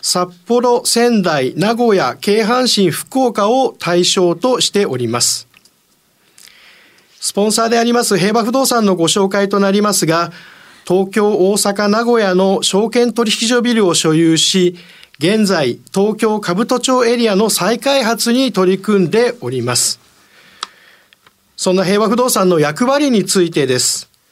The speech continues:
平和不動産は運用会社である平和不動産アセットマネジメントに百パーセント出資しているだけではなく、平和不動産リート投資法人にも十三パーセント出資しております。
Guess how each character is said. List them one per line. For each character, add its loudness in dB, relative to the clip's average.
平 0
和 0
不 -4
動 0
産 2
は 2
運 2
用 0
会 0
社 0
で 2
あ 0
る 0
平 0
和 0
不 -6
動 2
産 0
ア -2
セ 0
ッ 0
ト -2
マ 0
ネ 0
ジ -2
メ 2
ン 0
ト 2
に 0
百 -8
パ 0
ー -2
セ 0
ン -4
ト 0
出 2
資 0
し 0
て 2
い -2
る 0
だ 0
け 0
で 2
は 0
な 0
く、 -16
平 0
和 0
不 0
動 2
産 0
リ 0
ー -6
ト 0
投 0
資 0
法 0
人 2
に 2
も 0
十 0
三 -2
パ 0
ー -2
セ 0
ン -2
ト 0
出 0
資 0
し -2
て 0
お -6
り -4
ま -4
す。 -6